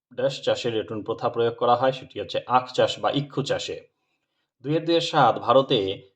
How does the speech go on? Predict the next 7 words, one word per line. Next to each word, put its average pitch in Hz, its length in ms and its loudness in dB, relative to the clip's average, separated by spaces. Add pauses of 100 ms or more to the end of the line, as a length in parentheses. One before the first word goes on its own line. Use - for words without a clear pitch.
(560)
শহর 147 540 0
হতে 143 260 -2
গেলে 101 400 2
ন্যূনতম 131 480 6
জনসংখ্যা 110 580 2
হতে 104 220 -2
হবে 98 260 2